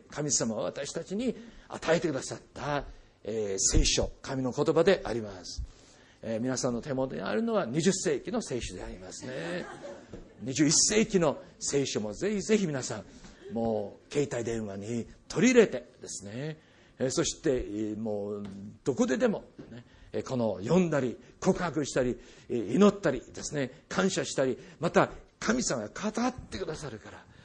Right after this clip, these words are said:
もうその生きた神のレイマの言葉をぜひ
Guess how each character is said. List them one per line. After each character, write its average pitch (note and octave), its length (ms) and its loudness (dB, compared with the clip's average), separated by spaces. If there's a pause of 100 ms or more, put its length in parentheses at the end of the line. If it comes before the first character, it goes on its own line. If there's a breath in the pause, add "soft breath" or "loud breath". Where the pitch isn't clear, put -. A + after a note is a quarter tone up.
(420 soft breath)
も G3+ 800 2
う G3 60 0
そ F#3+ 140 0
の F3+ 180 -2 (120)
生 D#4+ 260 12
き - 140 2
た - 280 6
神 G#3 260 -6
の E3 320 -2
レ C4 100 0
イ B3+ 100 -4
マ A#3 140 -2
の G3+ 80 0
言 C#3 140 -2
葉 D3 160 -4
を C#3 60 -2
ぜ E3+ 140 0
ひ D#3 160 0